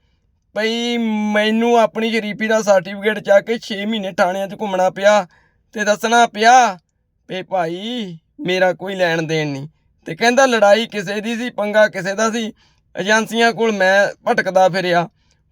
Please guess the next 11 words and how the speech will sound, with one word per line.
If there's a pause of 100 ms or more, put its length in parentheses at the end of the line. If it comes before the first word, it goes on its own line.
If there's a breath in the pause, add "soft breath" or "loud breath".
ਹੁਣ
ਇਹ
ਗੱਲ
ਕਿਉਂ
ਕਹੀ
ਆ,
ਤੁਹਾਨੂੰ
ਵੀ
ਪਤਾ
ਹੀ
ਆ।